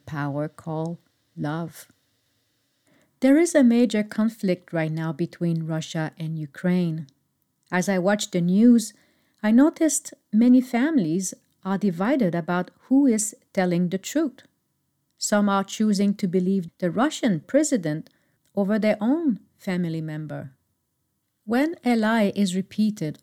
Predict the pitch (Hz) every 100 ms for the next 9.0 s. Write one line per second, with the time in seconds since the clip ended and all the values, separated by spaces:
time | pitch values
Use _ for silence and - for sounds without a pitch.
0 | - 190 185 185 175 175 185 180 151 151
1 | 143 _ _ _ _ - 196 240 233 240
2 | 240 202 190 - 240 240 170 160 - _
3 | 185 185 - - 220 226 - _ - _
4 | _ _ _ _ _ _ _ _ _ _
5 | _ _ _ _ - 190 226 220 185 180
6 | 180 190 170 196 190 175 202 269 - -
7 | 185 170 175 175 - 240 294 170 160 -
8 | - _ 180 165 170 214 170 165 - -